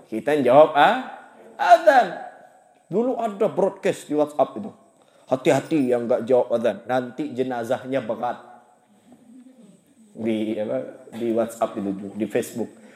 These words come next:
"Hati-hati yang nggak jawab azan, nanti pas mati jenazahnya berat," katanya. Apa nggak berat?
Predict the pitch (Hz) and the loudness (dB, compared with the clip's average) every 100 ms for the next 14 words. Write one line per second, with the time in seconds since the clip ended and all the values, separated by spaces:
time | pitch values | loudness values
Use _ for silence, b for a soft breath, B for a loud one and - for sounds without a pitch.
0 | - 117 139 135 127 147 127 123 113 123 | 0 2 8 6 6 2 2 0 0 0
1 | 104 120 127 117 120 127 131 131 127 120 | 2 2 0 -2 -6 -6 -4 -6 -4 -6
2 | 117 135 127 117 110 113 127 120 113 117 | -6 -6 -4 -6 -6 -6 -6 -6 -4 -4
3 | - 101 98 101 95 - b b b b | -4 -10 -12 -16 -18 -20 b b b b
4 | b - 247 - 196 165 113 120 147 | b 2 4 8 8 10 8 8 6